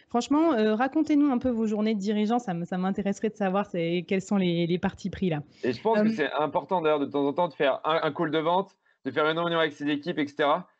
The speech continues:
Speaker 2: Et, euh, c'est vraiment hyper important de rester au contact de temps en temps. Et moi, je sais que de temps en temps, je prends un client, de temps en temps, je fais une réunion de vente. Et même moi, ça me permet de voir dans mon équipe si, euh, bah, si c'est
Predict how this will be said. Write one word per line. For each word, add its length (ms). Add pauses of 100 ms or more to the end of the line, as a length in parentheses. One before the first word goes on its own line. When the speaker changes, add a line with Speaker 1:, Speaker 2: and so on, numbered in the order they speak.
(300)
Speaker 2:
Et, 240
euh, 160
c'est 160
vraiment 220
hyper 240
important 260
de 80
rester 260
au 100
contact 340
de 80
temps 220
en 80
temps. 180
Et 60
moi, 120
je 80
sais 140
que 40
de 40
temps 120
en 60
temps, 180
je 80
prends 200
un 80
client, 280
de 60
temps 80
en 60
temps, 100
je 80
fais 80
une 100
réunion 200
de 60
vente. 220
Et 80
même 180
moi, 120
ça 160
me 40
permet 180
de 80
voir 280
dans 100
mon 100
équipe 260
si, 240
euh, 240
bah, 140
si 320
c'est 220